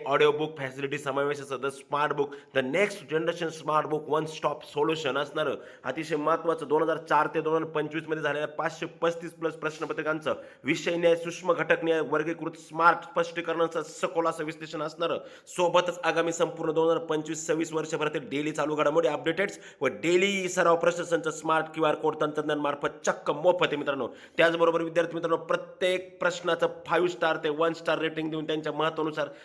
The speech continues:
स्मार्ट वर्गीकरण केलेलं मागील वीस वर्षातील प्रश्नांचं टॉपिक वाईज विश्लेषण असणारं मार्केटमधील एकमेव पुस्तक म्हणजेच फुल्ली अपडेटेड एडिशन असणारं सिद्धेश्वर हडबे सर, मार्गदर्शक सिद्धेश्वर हडबे सर यांचं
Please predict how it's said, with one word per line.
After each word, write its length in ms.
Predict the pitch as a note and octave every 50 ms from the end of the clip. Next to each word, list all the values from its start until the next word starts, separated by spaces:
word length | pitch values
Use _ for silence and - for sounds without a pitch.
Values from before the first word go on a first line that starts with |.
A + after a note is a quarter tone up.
| - - -
स्मार्ट 300 | D#3 E3 E3 E3+ E3+ E3
वर्गीकरण 460 | D#3+ D#3 D#3 D#3 D#3 - D#3+ D#3 D#3
केलेलं 360 | D#3 D#3 D#3+ D#3+ F3+ G#3+ A#3 - - - - - -
मागील 360 | C3+ D3 D#3+ D#3+ E3 D3 A#2+ G#2+
वीस 240 | C3+ F#3+ G3 - -
वर्षातील 380 | F3+ F3+ F3+ - F3+ F3 F3 D#3
प्रश्नांचं 440 | - E3 E3 E3 F3+ E3+ E3 E3+ E3+ E3+
टॉपिक 300 | D#3+ D#3 D#3+ E3+ E3 E3
वाईज 140 | D#3+ D3+
विश्लेषण 380 | D#3+ E3 D#3 D#3+ D#3+ - D#3 D#3
असणारं 260 | D#3 D3+ D#3 D#3+ D3+
मार्केटमधील 600 | C#3+ C#3 C#3 C#3+ D3+ - D3+ - D3+ D3+ D3+ C#3 - -
एकमेव 320 | - G3 G3 - G3 G3 F3+
पुस्तक 480 | F3+ F3 E3+ - - D#3+ D3+ C#3+ - - - - - -
म्हणजेच 560 | B2 B2+ D#3 F3+ F#3 E3+ F3+ F3 F3 F3+ - - - - - - - -
फुल्ली 300 | F#3+ G#3+ G#3+ G#3 G3+ G3+
अपडेटेड 460 | F#3+ F#3 F3 F3+ F3+ F3 F3+ F3 E3+
एडिशन 320 | F3 F3 F3+ F3 F3 E3
असणारं 360 | D#3+ E3 D#3+ E3 E3 D#3+ D#3+
सिद्धेश्वर 720 | D#3 - - - - F3+ D#3 D#3 E3+ F3 E3 E3+ E3+ E3+ E3+ E3 - - -
हडबे 320 | - D#3 D3 C#3+ E3 E3
सर, 440 | D#3+ - - - - F#3+ E3+ D3 A#2 F#2+ - - - - _ -
मार्गदर्शक 600 | - A#2 C#3 D3+ D#3 D#3 D#3 D#3 D3 C#3 D#3+ -
सिद्धेश्वर 400 | - - D#3 C#3 D#3+ D3 D3 D3
हडबे 200 | C#3+ D3 C#3+ D3+
सर 120 | - D3 D3
यांचं 220 | D3 D3 - D#3